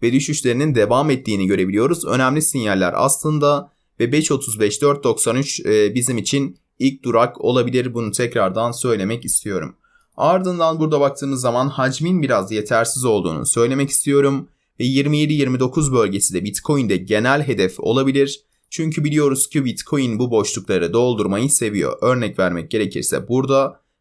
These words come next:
veya burada olduğu gibi bu boşluklar doldurulur arkadaşlar. Mesela düşüş yönlü olan boşluklar doldurulduktan sonra,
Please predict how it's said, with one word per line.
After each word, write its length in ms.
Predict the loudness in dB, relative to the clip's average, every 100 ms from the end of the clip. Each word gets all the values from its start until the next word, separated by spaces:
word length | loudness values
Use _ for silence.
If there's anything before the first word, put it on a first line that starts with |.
| -4
veya 360 | 0 4 2
burada 320 | 2 0 0 2
olduğu 400 | 2 2 2 0
gibi 360 | 0 0 0
bu 140 | 0 0
boşluklar 640 | 0 -2 -8 0 0 2
doldurulur 500 | 2 2 0 0 0
arkadaşlar. 640 | 0 0 -2 -2 -2 -4 -8 _ _ _
Mesela 520 | -4 0 2 2 2 -2
düşüş 380 | -4 -4 -2
yönlü 300 | 0 0 0
olan 380 | 0 0 0 0
boşluklar 600 | 0 0 -4 0 0 2
doldurulduktan 800 | 2 0 0 -2 -2 -2 0 0
sonra, 520 | 0 -2 0 0 0